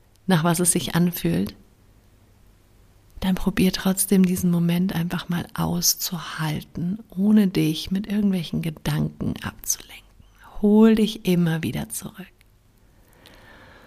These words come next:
Und dann komm hier langsam zurück aus dieser Drehsitzhaltung. Fühl mal rein, magst du beide Beine nochmal ausstrecken oder stell sie gleich auf, umarm dich hier nochmal selbst,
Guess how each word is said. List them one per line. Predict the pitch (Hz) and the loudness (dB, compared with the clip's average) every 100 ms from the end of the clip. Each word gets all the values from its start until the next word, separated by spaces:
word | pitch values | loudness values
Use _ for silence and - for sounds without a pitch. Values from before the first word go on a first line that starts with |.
| - - - - | -20 -20 -20 -2
Und | 196 | 6
dann | 202 208 | 8 8
komm | 214 247 | 8 10
hier | 240 214 | 12 12
langsam | 208 214 220 220 196 190 | 10 8 8 8 8 6
zurück | 190 - - 226 220 220 220 - | 2 -2 -2 4 4 4 -2 -4
aus | 196 190 190 190 190 | 2 6 8 6 4
dieser | 185 180 175 | 0 0 0
Drehsitzhaltung. | 175 180 190 185 185 180 175 - - - - 165 165 165 - 165 170 190 233 254 - | -2 -4 2 4 4 4 -2 -4 -8 -8 -2 0 0 -2 -4 -4 -2 -2 -4 -6 -12
Fühl | - 254 | 2 6
mal | 254 233 | 8 8
rein, | 214 196 202 208 | 6 6 8 8
magst | 196 202 | 6 2
du | 190 | 2
beide | 196 196 | 4 4
Beine | 196 202 208 | 2 4 4
nochmal | 196 180 190 190 | 4 2 0 0
ausstrecken | 214 226 226 226 - - - - 202 196 196 180 180 185 - - - - - - | 2 4 4 2 2 0 0 2 0 2 2 2 2 -2 -10 -20 -20 -20 -16 -4
oder | 180 180 | 0 2
stell | - 185 | 4 4
sie | 175 175 | 4 0
gleich | 185 180 180 185 - - - _ - | 4 6 8 6 2 -12 -20 _ -4
auf, | - 190 190 185 190 | 6 8 8 6 4
umarm | 185 - 190 190 190 | 2 4 6 8 6
dich | 185 | 4
hier | - 190 | 2 2
nochmal | 185 180 190 180 180 | 2 2 0 2 2
selbst, | 180 190 185 185 - - - | 2 4 2 0 -4 -4 -10